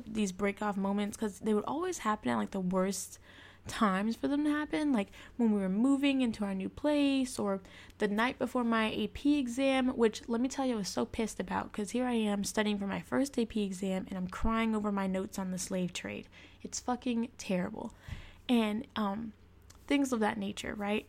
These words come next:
And so, once again, we're on these off-again moments. I'm at Addison's house because I hate being at home, right?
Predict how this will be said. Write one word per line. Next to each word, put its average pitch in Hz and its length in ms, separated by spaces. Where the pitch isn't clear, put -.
And 240 140
so, 240 440
once 320 280
again, 196 360
we're 196 100
on 214 200
these 220 280
off-again 196 460
moments. 180 480
I'm 208 140
at 247 220
Addison's 196 500
house - 400
because 226 400
I 226 100
hate 247 480
being 233 280
at 233 120
home, 285 420
right? 208 320